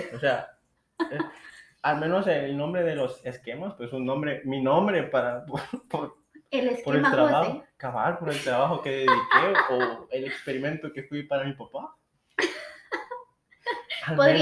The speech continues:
Speaker 1: menos.
Speaker 2: crear una línea de podcast de eso.
Speaker 1: Es
Speaker 2: Mi vida
Speaker 1: cierto.
Speaker 2: haciendo experimento.
Speaker 1: Cabal, pero no soy experimento.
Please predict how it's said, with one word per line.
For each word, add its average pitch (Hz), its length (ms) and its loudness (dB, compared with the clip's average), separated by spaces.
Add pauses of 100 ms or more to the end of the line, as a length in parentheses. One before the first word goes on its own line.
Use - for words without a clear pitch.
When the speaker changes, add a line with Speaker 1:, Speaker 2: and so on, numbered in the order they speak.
(120)
Speaker 1:
menos. - 40 -2
Speaker 2:
crear 233 380 4
una 262 160 0
línea 240 340 -2
de 214 140 -4
podcast 359 440 -4
de 247 160 -4
eso. 392 160 -6 (1300)
Speaker 1:
Es 127 140 -14
Speaker 2:
Mi 269 140 0
vida 254 120 0
Speaker 1:
cierto. 254 140 -2
Speaker 2:
haciendo 254 240 -4
experimento. 240 640 -8
Speaker 1:
Cabal, 131 440 -8
pero 127 160 -6
no 127 80 -6
soy 123 180 -10
experimento. 120 680 -12